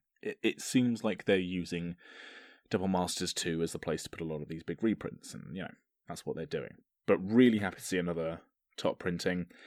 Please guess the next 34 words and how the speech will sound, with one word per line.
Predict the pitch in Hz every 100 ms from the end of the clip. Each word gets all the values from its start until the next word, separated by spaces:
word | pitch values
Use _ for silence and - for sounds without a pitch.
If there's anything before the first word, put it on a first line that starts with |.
| - - -
This | 107 104
is |
a | 98
card | - 90 85
that's | 87 -
pricing | - 92 90 87
also | 87 -
goes | 87 85
all | 117 131
over | 113 -
the |
place, | - 73 - - - - -
um, | 90 87 90 -
and | 101
is | 101
always | 151 135
<laughs> |
expensive, | 117 - 113 - - 107 - - -
so | - 92
it's | 85 95
really | 92 87
good | 82 76
to | -
see | - - - - - - - -
another | 87 78
Sensei's | 80 78 76 76
Divining | 73 78 73 67
top. | - - - _ _
So | - 98
yeah, | 80 - - _
good | - 143 135 - -
job, | - 92 90 82 -
Greg | 90 80 76 -
Staples. | - 85 - - -